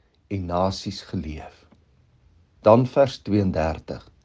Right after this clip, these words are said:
Dit is die geslagte van die seuns van Noag, volgens hulle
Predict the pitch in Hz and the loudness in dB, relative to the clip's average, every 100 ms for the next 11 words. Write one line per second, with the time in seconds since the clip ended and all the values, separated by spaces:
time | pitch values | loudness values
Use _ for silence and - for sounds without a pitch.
0 | _ _ - _ _ _ _ - 98 185 | _ _ -20 _ _ _ _ 2 8 8
1 | 202 196 - 117 113 - 120 113 - 120 | 6 2 2 2 2 4 4 4 4 4
2 | 117 110 90 85 80 - 123 120 - 117 | 4 2 -6 -6 -6 2 4 4 0 -4
3 | 95 87 80 76 - _ _ - 113 123 | -4 -2 -4 -8 -18 _ _ 2 2 2
4 | 120 139 | -2 0